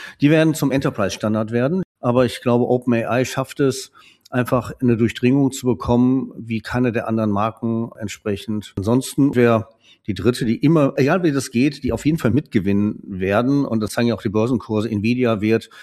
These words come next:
egal wer jetzt gerade sich wieder ganz vorne mit der neuen Technologie bettelt,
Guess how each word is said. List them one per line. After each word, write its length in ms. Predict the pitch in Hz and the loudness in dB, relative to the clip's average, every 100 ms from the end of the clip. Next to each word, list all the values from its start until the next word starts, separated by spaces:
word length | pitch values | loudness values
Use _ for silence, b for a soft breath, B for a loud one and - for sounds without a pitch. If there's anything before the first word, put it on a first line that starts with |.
| B | B
egal 440 | 117 113 131 107 | -2 2 0 0
wer 300 | 110 123 135 | 0 2 2
jetzt 160 | 123 - | 0 -6
gerade 640 | - 107 117 120 120 117 | -6 -4 0 0 0 -2
sich 400 | 107 120 117 - | -4 -4 -4 -10
wieder 240 | 113 110 113 | -10 -4 -2
ganz 240 | 110 123 | -2 -4
vorne 360 | - 117 127 123 | -2 0 2 2
mit 120 | 117 | 2
der 60 | 110 | 2
neuen 240 | 113 120 | 2 2
Technologie 580 | 117 - 113 98 120 127 B B B _ | -2 -4 -4 0 -2 -2 B B B _
bettelt, 540 | 113 117 127 120 - | -2 2 2 2 -8